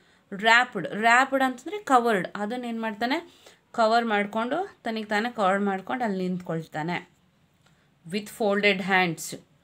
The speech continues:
ಹಿಂಗೆ ಹೇಳಿ ನೋಡಿ, ಇಲ್ಲಿ ಫೋಲ್ಡ್ ಮಾಡ್ಕೊಂಡು ನಿಂತಿದ್ದಾನಲ್ವಾ, ಆ ರೀತಿಯಾಗಿ ಏನ್ ಮಾಡ್ತಾನೆ ಅವನು? ಕೈ ಕಟ್ಕೊಂಡು ನಿಂತ್ಕೊಳ್ತಾನೆ. ನೋಡಿ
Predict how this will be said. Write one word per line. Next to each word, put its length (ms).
ಹಿಂಗೆ 280
ಹೇಳಿ 220
ನೋಡಿ, 260
ಇಲ್ಲಿ 300
ಫೋಲ್ಡ್ 320
ಮಾಡ್ಕೊಂಡು 380
ನಿಂತಿದ್ದಾನಲ್ವಾ, 1000
ಆ 260
ರೀತಿಯಾಗಿ 540
ಏನ್ 160
ಮಾಡ್ತಾನೆ 400
ಅವನು? 400
ಕೈ 220
ಕಟ್ಕೊಂಡು 800
ನಿಂತ್ಕೊಳ್ತಾನೆ. 1080
ನೋಡಿ 260